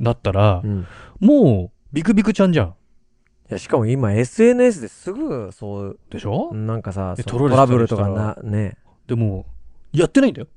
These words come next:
Speaker 2: うん。
Speaker 1: うん。やってたらもう、ほんとしょうがないってなるかもしれないけど、
Speaker 2: いや、
Speaker 1: やってないでなった時に、
Speaker 2: そうだよ。うん。
Speaker 1: 何、どうします？だって。
Speaker 2: あ、いいね。<laughs> その、一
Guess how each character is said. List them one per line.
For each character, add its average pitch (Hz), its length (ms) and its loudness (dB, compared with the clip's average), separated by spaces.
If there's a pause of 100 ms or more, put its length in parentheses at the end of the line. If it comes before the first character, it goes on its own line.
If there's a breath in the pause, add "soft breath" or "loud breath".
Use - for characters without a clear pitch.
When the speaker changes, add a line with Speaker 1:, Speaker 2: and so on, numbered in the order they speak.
(300)
Speaker 2:
う 113 60 -6
ん。 87 320 -4 (280)
Speaker 1:
う - 40 -6
ん。 95 180 -6
や 170 80 2
っ - 40 0
て 320 100 0
た 294 80 4
ら 135 100 4
も 101 200 -6
う、 - 40 -20 (400 soft breath)
ほ 117 140 -8
ん 104 40 -10
と 107 80 -8
し - 120 -16
ょ - 20 -4
う - 20 -6
が 104 60 -6
な 104 80 -4
い 101 40 -8
っ - 20 -12
て - 80 -14
な 104 40 -8
る 98 40 -8
か - 20 -12
も 92 60 -16
し - 80 -14
れ 95 80 -12
な 92 40 -12
い 92 40 -14
け - 0 -
ど、 92 60 -12
Speaker 2:
い - 20 -4
や、 - 80 0
Speaker 1:
や - 20 -6
っ - 60 -10
て 214 100 2
な 220 140 2
い 208 100 0
で 135 160 -6
な 175 120 0
っ - 120 -12
た 107 100 -10
時 101 200 -8
に、 - 20 -2
Speaker 2:
そ 104 60 -2
う 104 40 -2
だ 107 60 0
よ。 95 80 -4
う - 40 -8
ん。 95 120 -10 (1080 soft breath)
Speaker 1:
何、 202 360 2 (360)
ど 240 100 0
う 285 60 4
し 156 80 -4
ま 90 100 -10
す？ - 160 -14 (100)
だ 107 60 -12
っ - 20 -14
て。 - 300 -20
Speaker 2:
あ、 - 160 0 (640 soft breath)
い 175 160 0
い 127 40 0
ね。 92 240 -6 (760)
<laughs> - 340 2
そ 139 100 2
の、 131 320 4
一 156 100 0